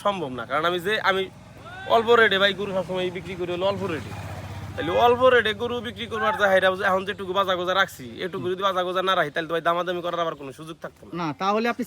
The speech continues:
Speaker 2: সিঙ্গেল যে দাম হলো, ওই আপনার সব ইকুয়াল মিলে একই দাম পড়ে গেল, কিছু তো আপনাকে অবশ্যই কমাতে হবে।
Speaker 1: তাও কথা ঠিক কইছেন, কথা যে খারাপ কথা কর নাই কে। হয়তো আমি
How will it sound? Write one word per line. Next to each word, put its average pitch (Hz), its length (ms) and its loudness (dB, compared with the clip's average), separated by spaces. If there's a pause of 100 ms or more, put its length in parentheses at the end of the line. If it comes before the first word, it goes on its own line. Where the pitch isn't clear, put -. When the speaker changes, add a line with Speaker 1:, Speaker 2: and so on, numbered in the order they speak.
Speaker 2:
সিঙ্গেল 262 380 6
যে 277 80 4
দাম 277 260 4
হলো, 277 180 6 (460)
ওই 247 100 4 (120)
আপনার 254 240 -2 (140)
সব 240 140 0 (280)
ইকুয়াল 269 300 2
মিলে 262 120 4 (100)
একই 247 200 -2
দাম 240 140 4
পড়ে 190 160 0
গেল, 165 100 -2 (300)
কিছু 269 180 2
তো 269 80 2
আপনাকে 285 280 4
অবশ্যই 285 300 0
কমাতে 190 240 2
হবে। 117 220 -4 (1400)
Speaker 1:
তাও 170 180 2 (120)
কথা - 180 -2 (120)
ঠিক 220 200 -10
কইছেন, 180 280 -4 (100)
কথা 180 240 -4
যে 190 80 -2
খারাপ 185 260 -4 (100)
কথা 170 180 -6 (120)
কর 165 180 -4
নাই 156 120 -4
কে। 139 120 -4 (120)
হয়তো 170 260 -4 (1200)
আমি 180 120 -8